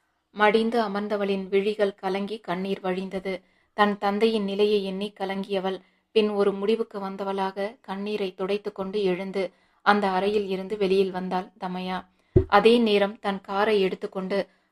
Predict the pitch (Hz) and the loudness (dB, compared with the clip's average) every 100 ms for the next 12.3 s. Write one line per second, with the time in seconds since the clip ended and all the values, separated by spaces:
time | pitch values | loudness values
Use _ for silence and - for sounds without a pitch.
0 | _ 202 - 254 233 202 202 202 214 190 | _ 2 4 4 6 6 4 2 2 0
1 | - 196 208 208 196 196 190 208 202 190 | -2 -6 -4 -4 -2 -4 -4 -8 -8 -8
2 | 190 196 185 - 185 185 196 - _ _ | -8 -8 -8 -4 -4 -2 -4 -6 _ _
3 | _ - 220 220 214 208 190 - 190 214 | _ -6 4 4 4 -4 -8 -4 2 2
4 | - 196 180 - 190 180 185 185 180 185 | 0 -4 -4 -6 -2 -2 -2 -6 -6 -6
5 | 185 - _ _ _ 226 226 226 220 196 | -10 -12 _ _ _ 8 8 8 2 0
6 | 196 214 208 208 208 233 202 196 - 208 | 2 2 -2 -4 -6 -2 0 0 2 2
7 | 208 190 _ _ _ 226 233 240 233 240 | 2 -2 _ _ _ -6 2 4 4 2
8 | 247 208 202 220 214 208 202 196 202 220 | 0 -2 -4 -4 -4 -4 -2 0 0 -2
9 | 208 208 214 202 208 - 190 196 202 196 | 2 2 2 0 -2 -2 -2 -2 -4 0
10 | 196 185 190 196 196 196 214 196 185 190 | -2 -2 -8 -6 -6 -6 -6 -6 -6 -6
11 | 190 180 196 185 _ _ _ _ 233 254 | -8 -6 -8 -10 _ _ _ _ 8 8
12 | 240 208 | 6 0